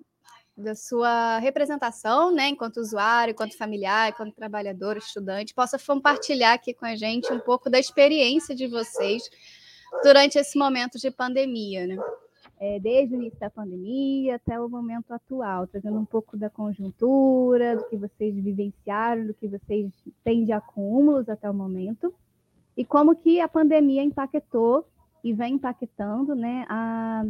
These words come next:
a saúde mental de vocês, das pessoas próximas a vocês, das pessoas com quem vocês trabalham, vizinhos.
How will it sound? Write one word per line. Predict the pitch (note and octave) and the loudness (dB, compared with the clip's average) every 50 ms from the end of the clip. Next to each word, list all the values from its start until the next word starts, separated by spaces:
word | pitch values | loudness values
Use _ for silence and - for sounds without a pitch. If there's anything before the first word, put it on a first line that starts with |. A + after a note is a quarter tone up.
| - _ - | -6 _ -8
a | - A3+ A3 | -8 -8 -6
saúde | - B3 A#3 A#3 B3 A#3 B3+ | -2 0 0 2 2 2 0
mental | B3 A#3+ A#3 A#3 - A3+ A3 A3+ | 0 -2 -4 -4 -2 0 0 0
de | G#3 A3 | 0 -2
vocês, | G#3+ G3 G3 F#3+ _ - - A#3 B3 B3 A#3+ A#3+ A#3 A3+ G#3 | -2 -4 -4 -8 _ -6 -4 -2 0 2 2 2 2 2 0
das | G#3+ G#3+ - | -2 -4 -4
pessoas | - - G#3+ A3 - G#3+ G#3+ - | -4 -6 -4 -4 -2 -4 -4 -4
próximas | - - A3 A3 A3 A3 - G#3 G3+ G3 G3 | -4 -2 -2 -2 -2 -4 -6 -6 -6 -6 -6
a | G3 | -6
vocês, | F#3+ F#3+ F#3 - _ - A#3+ A#3 A#3 A#3 A3+ A3 A3 A3+ A3 A3 | -8 -8 -10 -12 _ -2 0 2 2 4 4 4 2 2 0 -2
das | A3+ G#3+ A3 | -4 -6 -4
pessoas | - G#3+ G#3+ - G#3+ G#3 | -6 -8 -6 -6 -6 -6
com | - G#3 | -8 -10
quem | - G3 F#3+ | -10 -10 -10
vocês | F#3+ - G3 - _ | -10 -12 -14 -18 _
trabalham, | - F#3 F3+ F#3+ G#3+ A3 A3+ A#3 A#3 A3 A3 G#3+ G3+ | -12 -10 -6 -4 -2 -2 0 0 0 2 2 2 2
vizinhos. | F#3+ G#3+ G#3+ F3+ - A3 A#3+ C4 C4 B3+ B3 A#3+ B3 - | 0 -2 -2 -4 -4 -2 2 2 4 4 4 2 0 -2